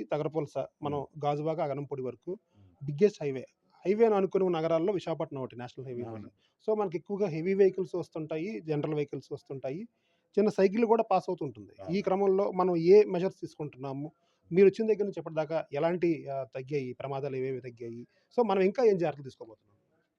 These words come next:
Speaker 2: అంటే ఒక విధంగా ఇక్కడికి రావటం నేను అదృష్టంగా భావిస్తున్నా, చివర రిటైర్మెంట్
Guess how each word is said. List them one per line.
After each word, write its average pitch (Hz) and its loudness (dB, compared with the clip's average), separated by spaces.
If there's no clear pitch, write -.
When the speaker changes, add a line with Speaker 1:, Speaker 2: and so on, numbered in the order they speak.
Speaker 2:
అంటే 175 4
ఒక 139 -2
విధంగా 165 6
ఇక్కడికి 143 2
రావటం 185 6
నేను 165 2
అదృష్టంగా 147 2
భావిస్తున్నా, 113 2
చివర 131 0
రిటైర్మెంట్ 120 4